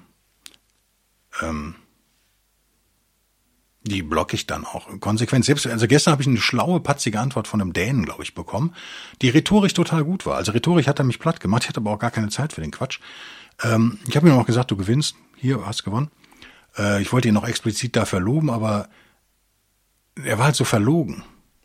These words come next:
Er war halt nur rhetorisch gut. Das begegnet einem ja oft.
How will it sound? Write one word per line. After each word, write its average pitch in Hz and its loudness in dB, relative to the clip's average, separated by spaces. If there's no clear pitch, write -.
Er 80 -4
war 127 6
halt 135 4
nur 156 12
rhetorisch 143 6
gut. 73 -10
Das 95 -2
begegnet 120 0
einem 113 0
ja 113 0
oft. - -8